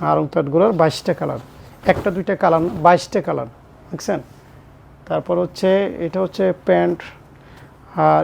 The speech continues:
এটা হচ্ছে সিকোয়েন্সের ওড়না, মানে খুব সুন্দর, এক কথা অসাধারণ। তো আর একটা প্রোডাক্ট আমি খুলে দেখাই। আমাদের প্রায় এটার মধ্যে বাইশটা কালার। আপনার আড়ং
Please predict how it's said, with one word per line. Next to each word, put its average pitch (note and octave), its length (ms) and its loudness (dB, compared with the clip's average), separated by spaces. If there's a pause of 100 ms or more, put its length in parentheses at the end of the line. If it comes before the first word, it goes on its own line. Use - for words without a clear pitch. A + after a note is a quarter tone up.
(100)
এটা D3+ 160 -4
হচ্ছে D#3+ 240 -4
সিকোয়েন্সের F3+ 520 -2
ওড়না, E3 200 0 (120)
মানে D#3+ 120 -2 (260)
খুব A#3 100 -4 (120)
সুন্দর, F#3+ 280 2 (320)
এক E3+ 140 -4
কথা F#3 160 -4 (120)
অসাধারণ। D3+ 380 -4 (460)
তো - 120 -18
আর E3 140 2
একটা - 220 -6
প্রোডাক্ট F3+ 320 -2
আমি F3 160 -6
খুলে E3+ 260 -6
দেখাই। E3+ 260 -2 (2000)
আমাদের F3 340 4
প্রায় F#3 280 6
এটার F3+ 220 -2
মধ্যে F#3+ 180 -2 (120)
বাইশটা F3+ 340 2 (100)
কালার। C#3 260 0
আপনার C#3 180 -4
আড়ং D#3 140 -2